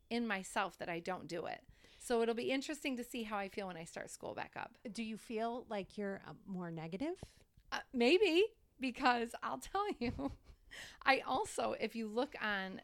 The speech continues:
Speaker 1: Goodbye Crop Top, she talks about this experiment that she was going to try, a week of no complaining. And so
Speaker 2: Ooh.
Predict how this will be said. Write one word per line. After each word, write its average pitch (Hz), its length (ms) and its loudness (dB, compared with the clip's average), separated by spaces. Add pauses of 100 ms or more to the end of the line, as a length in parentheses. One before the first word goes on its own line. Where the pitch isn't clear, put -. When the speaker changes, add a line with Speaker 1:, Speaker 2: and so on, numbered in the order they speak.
Speaker 1:
Goodbye 196 340 2
Crop 196 280 2
Top, 165 240 -2
she - 200 -6
talks 208 320 -6
about 190 360 -2
this 202 220 -8
experiment 196 640 -4
that - 160 -8
she 185 100 -6
was 165 120 -6
going 175 200 -4
to 170 60 -8
try, 175 320 -2 (460)
a 202 60 4
week 233 300 -2
of 262 120 -4
no 214 180 -2
complaining. 180 720 -8 (360)
And 214 200 0
so 226 440 2 (220)
Speaker 2:
Ooh. 196 540 2